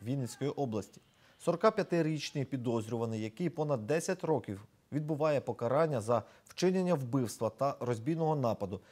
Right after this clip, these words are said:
разом із тридцятидев'ятирічним спільником поширював злочинний вплив у виправній установі. Зловмисники били та залякували інших засуджених, вимагали щомісячно переказувати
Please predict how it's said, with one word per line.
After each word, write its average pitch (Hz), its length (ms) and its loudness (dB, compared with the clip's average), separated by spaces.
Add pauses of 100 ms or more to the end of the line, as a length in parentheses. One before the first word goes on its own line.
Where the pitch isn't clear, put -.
(140)
разом 123 460 4
із 147 200 -2 (180)
тридцятидев'ятирічним 156 1160 0
спільником 165 560 0
поширював 160 600 2
злочинний 127 540 -2
вплив 175 420 2 (140)
у 190 100 0
виправній 120 540 0 (140)
установі. 135 580 -2 (420)
Зловмисники 151 640 2
били 156 400 4
та 127 220 2
залякували 139 720 2
інших 151 340 -2
засуджених, 123 560 0 (300)
вимагали 160 540 4
щомісячно 117 680 -4
переказувати 147 760 0